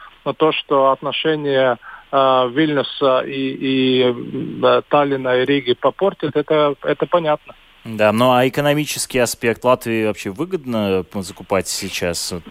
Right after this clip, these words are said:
Speaker 2: не-, некоторое время эту эн-, электроэнергию из Беларуси?
Speaker 1: Ну, мы это делаем, но з-, но вопрос опять, мы можем это покупать от Беларуси или от России, потому что мы же не можем поставить и увидеть, где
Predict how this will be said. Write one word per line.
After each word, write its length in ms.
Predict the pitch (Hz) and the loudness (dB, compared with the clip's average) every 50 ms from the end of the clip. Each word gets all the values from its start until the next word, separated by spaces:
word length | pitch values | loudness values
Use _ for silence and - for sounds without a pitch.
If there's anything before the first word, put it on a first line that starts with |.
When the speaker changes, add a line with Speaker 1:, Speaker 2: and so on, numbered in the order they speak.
| - - - | -16 -14 -12
Speaker 2:
не-, 160 | 95 92 90 | -10 -10 -8
некоторое 400 | 90 90 92 90 - - 92 95 | -8 -8 -8 -8 -6 -4 -2 -2
время 320 | 90 90 92 90 87 90 87 | 0 0 -2 -4 -4 -4 -6
эту 200 | 85 - 98 92 | -6 -6 -4 -4
эн-, 180 | 92 95 101 95 | -2 -4 -4 -2
электроэнергию 960 | 107 101 98 - - 127 98 98 95 98 95 90 82 82 87 85 85 85 87 | -2 0 0 0 0 0 2 2 4 2 2 2 0 0 -2 -2 -2 -2 -4
из 300 | 101 92 87 82 82 - | -4 -6 -6 -6 -8 -8
Беларуси? 560 | 90 90 92 90 90 87 85 - - - - - - - - - - - - - - - - - - | -4 0 2 2 2 2 0 -2 -8 -10 -12 -16 -18 -20 -20 -20 -20 -20 -20 -20 -20 -20 -10 -2 2
Speaker 1:
Ну, 480 | 170 170 190 185 180 170 170 170 170 151 | 4 6 6 6 6 6 6 4 4 2
мы 300 | 151 170 175 175 175 170 | 0 0 0 2 4 4
это 600 | 170 165 165 170 165 160 165 160 156 - 165 151 | 4 2 2 0 0 0 0 0 0 0 -2 -2
делаем, 460 | 139 185 226 247 214 170 139 127 123 | 0 2 2 2 2 0 -2 -4 -6
но 120 | 131 131 127 | -10 -12 -12
з-, 160 | 135 165 160 | -10 -12 -10
но 120 | 160 156 156 | -8 -4 0
вопрос 380 | 151 156 - 185 190 185 - | 0 0 2 2 0 0 0
опять, 320 | 180 - - 196 180 151 - _ _ _ _ _ _ _ - | -2 -4 -2 0 0 0 -2 _ _ _ _ _ _ _ -6
мы 100 | 147 147 | -4 0
можем 360 | 165 185 185 151 156 151 151 | 2 2 2 2 0 -2 -2
это 180 | 151 147 - | -2 -2 -4
покупать 540 | 127 - 151 139 - 139 - 160 156 - - | -2 -2 -2 -2 -2 -2 -2 0 0 0 0
от 120 | 139 135 - | -4 -4 -2
Беларуси 520 | - 151 151 151 147 165 202 214 - - 208 | 0 0 2 2 2 2 0 0 -2 -2 0
или 120 | 180 175 | 0 2
от 100 | 175 165 | 2 2
России, 320 | 175 180 165 - - 202 180 | 2 0 0 0 -2 -4 -4
потому 320 | - 156 143 147 147 151 | -2 -2 -2 -2 -2 -4
что 160 | - - 165 | -4 -4 -2
мы 140 | 160 170 165 | 0 0 2
же 120 | 147 151 | 2 0
не 120 | 147 151 156 | 0 0 2
можем 340 | 165 180 185 - 160 156 - | 4 4 4 2 0 -2 -2
поставить 560 | - 135 - - - 165 165 151 151 - - | -2 -4 -2 0 0 0 0 0 -2 -2 -2
и 60 | 143 | 0
увидеть, 340 | 135 135 160 170 160 147 - _ _ - - - - - _ | 0 2 2 2 2 0 -2 _ _ -20 -20 -20 -20 -16 _
где 300 | 131 117 117 120 160 | -10 -8 -2 2 2